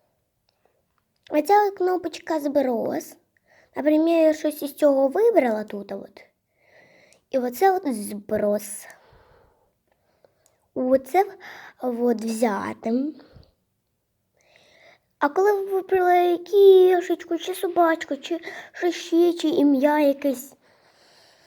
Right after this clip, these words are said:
ось, нажимаєте цю кнопочку, можете далі грати. Оця от кнопочка. От вибирати тут от всякі предмети.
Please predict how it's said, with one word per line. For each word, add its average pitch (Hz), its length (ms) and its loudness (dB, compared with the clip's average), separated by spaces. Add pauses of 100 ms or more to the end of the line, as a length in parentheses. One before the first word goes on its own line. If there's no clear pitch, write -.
(500)
ось, - 200 -14
нажимаєте 285 800 0
цю - 160 -14
кнопочку, 247 840 -6 (680)
можете 302 340 -2
далі 247 260 0
грати. 214 540 -10 (960)
Оця 302 360 -6
от 415 100 -10
кнопочка. - 580 -18 (400)
От 466 240 -2
вибирати 311 680 0
тут 247 360 -6
от 214 220 -16
всякі 220 440 -10
предмети. 214 1200 -6